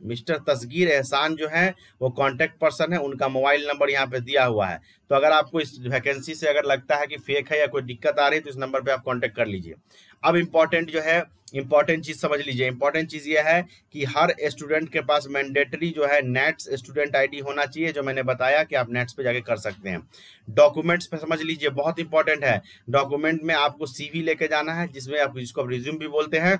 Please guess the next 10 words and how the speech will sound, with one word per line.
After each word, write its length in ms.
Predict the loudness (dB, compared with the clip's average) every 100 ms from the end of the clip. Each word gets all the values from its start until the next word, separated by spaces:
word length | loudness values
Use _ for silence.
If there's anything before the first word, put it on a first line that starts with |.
| -4 _ _ _ _ _ _ _ _ -2
एक 220 | -2 0
सेट 180 | -2 0
जेरॉक्स 340 | 4 4 2
करना 280 | -2 0 2
है 60 |
आपको 180 | 0 -2
सारे 300 | -2 0 2
एकेडमिक 360 | 2 0 -2 -4
सर्टिफिकेट 540 | -4 -6 -10 -4 -4
का 180 | 0 0